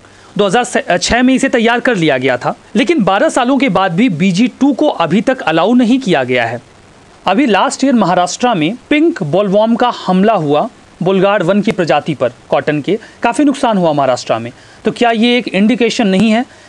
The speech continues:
कि अब हमें ना केवल बीजी टू को adopt कर लेना चाहिए, बल्कि अपनी researches को बीजी थ्री के लिए आगे बढ़ाना चाहिए, जहाँ पर तीन जीन्स हों, क्राई वन एसी, क्राई टू एबी, वीआईपी थ्री ए,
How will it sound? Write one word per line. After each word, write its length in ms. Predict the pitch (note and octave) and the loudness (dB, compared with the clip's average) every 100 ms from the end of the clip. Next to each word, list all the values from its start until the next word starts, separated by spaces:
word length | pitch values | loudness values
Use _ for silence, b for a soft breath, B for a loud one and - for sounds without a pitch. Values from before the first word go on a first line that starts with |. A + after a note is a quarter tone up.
| - | -4
कि 60 | |
अब 80 | F3+ | 0
हमें 180 | F#3 G#3 | 2 2
ना 200 | E3 G#3 | 0 0
केवल 280 | B3 A3+ G3+ | 0 0 0
बीजी 320 | F3+ F3 G#3+ | 0 0 -2
टू 200 | - A#3+ | 0 0
को 120 | A#3 | 0
adopt 340 | D#3 E3+ G#3+ | 2 0 0
कर 100 | - | -2
लेना 220 | A3 G#3+ A3 | 0 0 0
चाहिए, 340 | G3+ F#3+ B3 B B - | 0 0 -2 B B -4
बल्कि 240 | F3+ G3+ | -2 -2
अपनी 180 | A3 A3+ | 0 0
researches 460 | F#3 - G3 B3 A#3+ | 0 0 -2 -2 -2
को 140 | C4 | -2
बीजी 300 | F3+ G3+ B3 | 0 0 0
थ्री 260 | - - D#4 | -2 -2 0
के 120 | C4 | 0
लिए 220 | G#3+ C4 - B B B - | 0 -2 -6 B B B -6
आगे 240 | F3+ G#3+ C#4 | -2 0 0
बढ़ाना 300 | G#3+ D#3+ C#3+ | 0 0 -2
चाहिए, 300 | C#3+ B2+ C#3 | -2 -2 0
जहाँ 240 | D#3+ F#3+ - | 0 0 0
पर 140 | B3+ B B - - | -4 B B -20 -4
तीन 280 | D4 D4+ D#4+ | 0 2 2
जीन्स 360 | F3 F3+ E3+ - | 2 0 -2 -4
हों, 80 | A#2+ | -4
क्राई 280 | - G#3 | 0 0
वन 160 | G#3 G3+ | 0 -2
एसी, 360 | D#3 G3 A3 C4 | 0 -2 0 -2
क्राई 240 | G#3+ E3 | 0 -2
टू 200 | E3 F#3 - | 0 -2 0
एबी, 340 | G#3 G3+ C4 - - - | 0 0 0 -4 -20 -6
वीआईपी 400 | D#3+ G3+ G3 A#3 | 0 0 0 -2
थ्री 280 | - B3+ C4+ | -2 -2 0
ए, 180 | A#3+ | 0